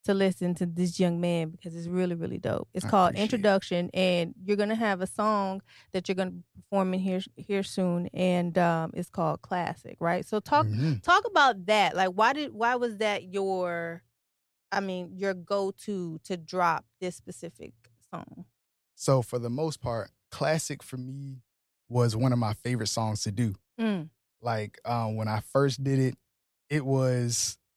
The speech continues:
Speaker 2: I don't know, it just felt like it was a fun song. And it was the first song where I felt like I actually pushed, because I felt like I wanted to try to keep everything G-rated. <laughs> And that was the first song that I felt like,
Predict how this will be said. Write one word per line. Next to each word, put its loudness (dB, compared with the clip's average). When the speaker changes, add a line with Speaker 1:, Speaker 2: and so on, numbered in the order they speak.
Speaker 2:
I 4
don't 4
know, 6
it 4
just -4
felt 2
like -2
it -12
was -10
a -4
fun -2
song. 2
And -4
it 2
was 0
the -4
first 0
song 2
where 0
I 0
felt -2
like 0
I 0
actually -4
pushed, -6
because -2
I 6
felt 2
like 2
I 6
wanted 2
to -6
try 4
to -2
keep -2
everything 2
G-rated. 4
<laughs> 8
And 4
that 8
was 4
the 0
first 4
song 4
that 2
I 2
felt 0
like, -2